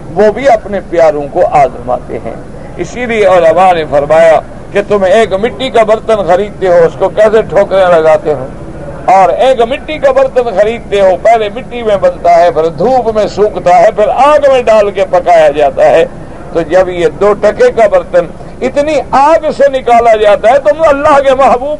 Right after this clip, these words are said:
بنتے ہو اور امتحان نہیں آئے گا؟ تو لازمی بات ہے کہ تکلیفیں بھی آئیں گی، پریشانیاں بھی آئیں گی، اضطراب بھی آئیں گے۔ اللہ تبارک و تعالیٰ سے دعا کریں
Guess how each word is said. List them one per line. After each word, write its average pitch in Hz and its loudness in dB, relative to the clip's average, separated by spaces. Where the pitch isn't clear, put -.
بنتے 269 -2
ہو 247 4
اور 247 2
امتحان 233 0
نہیں 269 -2
آئے 262 2
گا؟ 622 2
تو 107 -10
لازمی 196 0
بات 147 2
ہے 156 0
کہ 143 -8
تکلیفیں 170 -2
بھی 156 -4
آئیں 139 0
گی، - -10
پریشانیاں 170 0
بھی 147 -10
آئیں 131 -4
گی، 135 -12
اضطراب 151 2
بھی 139 -6
آئیں 135 -2
گے۔ 139 -6
اللہ 233 2
تبارک 175 2
و 151 2
تعالیٰ 160 2
سے 143 -6
دعا 160 2
کریں 151 0